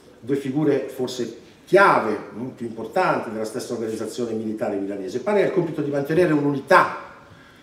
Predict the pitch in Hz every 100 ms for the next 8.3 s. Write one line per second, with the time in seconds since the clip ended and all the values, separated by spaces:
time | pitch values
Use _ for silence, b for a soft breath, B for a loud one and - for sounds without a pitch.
0 | B - 120 131 139 127 127 135 120 -
1 | 135 120 123 175 165 120 110 101 - B
2 | B B - - 117 131 143 165 175 165
3 | - B B 170 160 180 170 160 165 165
4 | 147 151 139 180 208 208 208 151 143 143
5 | - 208 190 151 - 135 - 170 165 135
6 | 131 139 202 160 147 139 143 143 175 196
7 | 151 127 120 151 160 160 170 - 220 175
8 | - 98 -